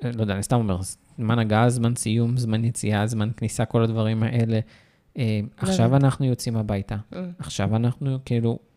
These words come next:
Speaker 1: כאלה דברים, או כל אחד ימצא את הלא שלו, אבל אם אנחנו ניכנס ל-, ואני חושב שזה אחד הדברים שלי לפחות הם מאוד קשים, זה להבין שכשהם יוצאים מהבועה המשפחתית הרגילה, לבועת הסבא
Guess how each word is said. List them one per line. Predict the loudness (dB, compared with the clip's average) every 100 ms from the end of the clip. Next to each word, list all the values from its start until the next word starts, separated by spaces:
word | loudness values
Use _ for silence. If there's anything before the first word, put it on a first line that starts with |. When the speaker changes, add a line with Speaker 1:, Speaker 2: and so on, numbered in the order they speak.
| _ -6 0
Speaker 1:
כאלה | 0 2
דברים, | 0 0 -2 -2
או | -4 -2
כל | 0
אחד | 2 2
ימצא | 0 0
את | 0 0
הלא | 2 2
שלו, | 2 2 2 0
אבל | -2 -6 -4
אם | -2
אנחנו | -2 -2
ניכנס | -4 -2 -2 -2
ל-, | -4 -6 -20 _ _ _
ואני | -8 0 4 4 0 -8 _ _ _ -4 -2 0
חושב | 0
שזה | 0 2
אחד | 2 0
הדברים | 0 -2
שלי | -4 -2 0
לפחות | 0 0 -2 0
הם | 0
מאוד | -2
קשים, | -2 -4 -2
זה | 0
להבין | 0 0 0 0
שכשהם | -2 -4 -4 -2 0
יוצאים | 0 -2 -2 0 0 -2 -10 _ -20 -20 _ -20 -8
מהבועה | -2 2 2 2 2 2 2 2 2 2
המשפחתית | 0 -2 -4 -6 -4 -4
הרגילה, | -2 -2 -2 -2 0 0 -2 -10 _ _ _ _ _ _ -2
לבועת | -2 0 0 -2 -2
הסבא | -2 -2 -6 _ _ -14 -4 0